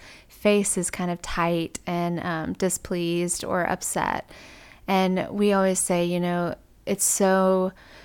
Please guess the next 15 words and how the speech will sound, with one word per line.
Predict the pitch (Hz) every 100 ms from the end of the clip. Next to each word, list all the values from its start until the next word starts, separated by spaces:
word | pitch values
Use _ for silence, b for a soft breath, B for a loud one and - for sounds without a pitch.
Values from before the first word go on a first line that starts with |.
| B B -
so | - 226
much | 226 214 196
easier | 185 180
to | 180 185
prevent | 185 175 170 170 196 -
escalated | 202 - 226 214 214
situations | - 214 214 208 214 247 233
when | 208 190
you |
can | - 190
catch | 185 180 175 -
those | 185 202
warning | 175 175 180
signs | - 175 175 170
early. | - 170 175 196